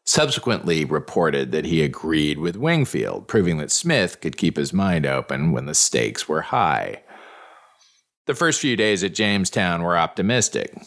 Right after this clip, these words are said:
John Smith was released because every available hand was needed to build up the settlement,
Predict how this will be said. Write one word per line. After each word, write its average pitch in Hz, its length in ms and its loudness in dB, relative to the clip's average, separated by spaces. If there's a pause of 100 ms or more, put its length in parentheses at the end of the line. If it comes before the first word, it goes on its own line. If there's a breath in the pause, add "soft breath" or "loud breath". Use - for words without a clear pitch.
John 80 300 0
Smith 90 360 0
was 82 160 -4
released 101 640 0
because 71 300 0
every 67 300 0
available 78 540 0
hand 87 500 0
was 71 180 0
needed 80 320 2
to 76 80 -2
build 76 320 0
up 73 160 -2
the - 80 -10
settlement, 67 580 0